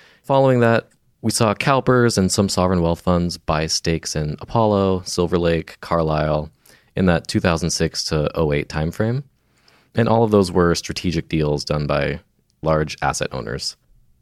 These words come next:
So sponsors kinda come in later, and so we r-, really saw Petershill and Dyal come in in the twenty eleven to twelve timeframe. And they invested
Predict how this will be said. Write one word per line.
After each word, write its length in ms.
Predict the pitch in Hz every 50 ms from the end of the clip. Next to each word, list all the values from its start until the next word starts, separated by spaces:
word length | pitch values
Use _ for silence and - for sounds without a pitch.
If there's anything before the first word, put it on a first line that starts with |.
| _ _ _ -
So 460 | - - - 117 110 110 110 107 - - _
sponsors 500 | - - - - 147 156 160 - 151 139
kinda 180 | - 131 113 101
come 260 | - - 117 107 101
in 200 | 95 90 90 90 -
later, 460 | 82 82 80 82 90 101 110 127 139 - -
and 160 | - 87 87
so 100 | - 98
we 140 | 95 95 95
r-, 200 | - - - - _
really 200 | - 113 117 113
saw 220 | 110 - 107 98 92
Petershill 640 | - - 110 101 101 95 - 104 98 95 95 92
and 140 | 82 87 85
Dyal 380 | 82 78 78 82 82 82 78
come 240 | - - - 85 82
in 260 | 82 80 80 82 80
in 160 | - - 82 82
the 340 | 80 80 78 78 76 - - _ _ -
twenty 300 | - - - 101 92 87
eleven 420 | 85 78 76 76 76 76 82 80
to 60 | 76 69
twelve 520 | - - - 71 71 73 82 85 - - - -
timeframe. 540 | - 98 98 101 - 110 110 113 120 127 - _ _ _ _ _ _ _ _ _ _ _ _ _ _ _ _ -
And 340 | - 104 104 101 101 104 98
they 140 | 110 107 110 - -
invested 640 | 113 117 120 123 120 - - 127 117 113 113 113